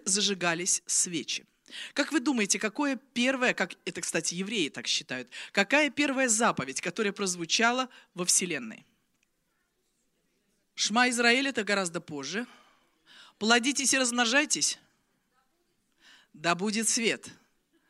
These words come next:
Да, на самом деле так. Евреи утверждают это. «Да будет свет».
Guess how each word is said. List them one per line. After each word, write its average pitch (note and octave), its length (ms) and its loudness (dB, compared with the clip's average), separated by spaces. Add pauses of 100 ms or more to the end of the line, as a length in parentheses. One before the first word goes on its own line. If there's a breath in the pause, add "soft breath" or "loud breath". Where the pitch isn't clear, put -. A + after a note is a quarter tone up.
(400 soft breath)
Да, D#3+ 340 4
на D3 140 -8
самом G3 280 0
деле G#3 220 -4
так. F3 320 0
Евреи F3+ 340 4
утверждают A3+ 600 2
это. B2+ 260 -4
«Да F3 220 6
будет A#3 420 2
свет». G3+ 480 2